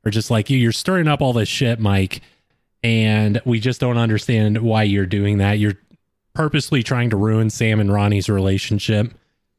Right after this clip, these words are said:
And then Ronnie chimes in and, uh, speaks up for Mike. He's like, "No, he's just helping me out."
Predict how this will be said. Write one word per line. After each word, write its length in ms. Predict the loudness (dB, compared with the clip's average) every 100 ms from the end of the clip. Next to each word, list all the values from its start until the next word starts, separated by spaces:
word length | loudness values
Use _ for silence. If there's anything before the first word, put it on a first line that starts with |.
| _ _ _ _ _ _
And 80 | -2
then 100 | 0
Ronnie 320 | 0 0 0
chimes 380 | -2 -2 -2 0
in 140 | 0
and, 460 | 0 0 -2 -4 -2
uh, 220 | -2 0
speaks 400 | 0 -2 -4 -2
up 160 | -4 -2
for 80 | -2
Mike. 460 | 0 0 -2 -4 -18 _ _ _ -6
He's 60 |
like, 180 | -2 0
"No, 300 | 0 0 0
he's 320 | 2 0 -2
just 380 | -2 -4 -4 -4
helping 340 | -2 0 0 0
me 220 | 2 2
out." 360 | 2 2 -2